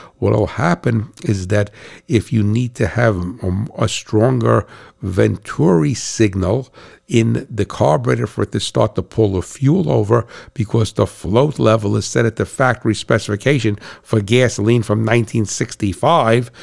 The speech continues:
and it's two thousand twenty-three, then you're gonna have to open that area more and expose more of that transfer slot before it starts to pull fuel. Now, so, so the thing is that you have it set for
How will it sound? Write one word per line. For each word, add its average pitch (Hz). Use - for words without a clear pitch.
and 110
it's -
two 131
thousand 113
twenty-three, 110
then 110
you're 120
gonna 123
have 104
to 110
open 123
that 117
area 123
more 120
and 110
expose -
more 120
of 117
that 120
transfer 160
slot 120
before 110
it 107
starts -
to 113
pull 117
fuel. 170
Now, 104
so, 110
so 113
the 120
thing 123
is 104
that 107
you 131
have 113
it 110
set -
for -